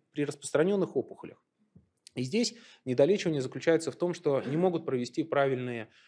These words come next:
а, курсы бэпа вовремя, а, в правильных дозах. Потому что, э, эти герминогенные опухоли — это те опухоли, при которых крайне важно, э, поддержание все-таки дозоуплотненности, так скажем, лечения.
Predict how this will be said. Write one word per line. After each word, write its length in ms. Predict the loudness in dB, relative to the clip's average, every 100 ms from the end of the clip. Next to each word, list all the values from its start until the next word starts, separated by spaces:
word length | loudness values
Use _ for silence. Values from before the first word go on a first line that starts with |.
| _
а, 400 | -8 -6 -4 -4 -4
курсы 380 | -4 -4 -2
бэпа 580 | -2 2 2 2 0 -2 0
вовремя, 800 | 4 4 4 0 -2 -2 -4 -6 -12 -20 _ _
а, 320 | -4 -2 -2
в 120 | 0
правильных 520 | 4 4 4 0 -2
дозах. 400 | 0 2 2 -2 _
Потому 240 | -4 -2
что, 340 | 2 4 2 0 -20 _ -10
э, 280 | -6 -4 0
эти 220 | 0 4 2 2 -6 -12
герминогенные 800 | -10 -8 0 2 2 2 4 4
опухоли — 320 | 2 2 2 2
это 80 |
те 180 | 2 4
опухоли, 480 | 6 4 0 0 2
при 160 | 0 0
которых 640 | 0 2 4 6 4 0 -16 -6
крайне 260 | 2 2 4
важно, 460 | 6 6 4 -4 -8 -16 -8
э, 240 | -6 -6 -6
поддержание 640 | -4 -2 2 2 2 -4
все-таки 480 | -4 -8 -4 -4 -4
дозоуплотненности, 1300 | -10 -20 -4 -2 0 0 -2 -2 -2 -2 -4 -8 -10
так 120 | -10
скажем, 360 | -6 -6 -6 -8
лечения. 560 | -8 -4 -4 -6 -10